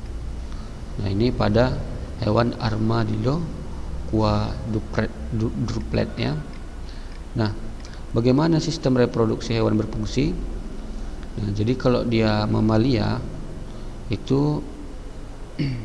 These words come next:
termasuk hewan yang menghasilkan gamet dalam sepasang organ.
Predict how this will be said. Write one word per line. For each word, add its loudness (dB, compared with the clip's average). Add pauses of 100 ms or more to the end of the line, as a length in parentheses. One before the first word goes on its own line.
(840)
termasuk 2
hewan 6
yang 6
menghasilkan 2
gamet 4 (140)
dalam 4
sepasang 0
organ. 0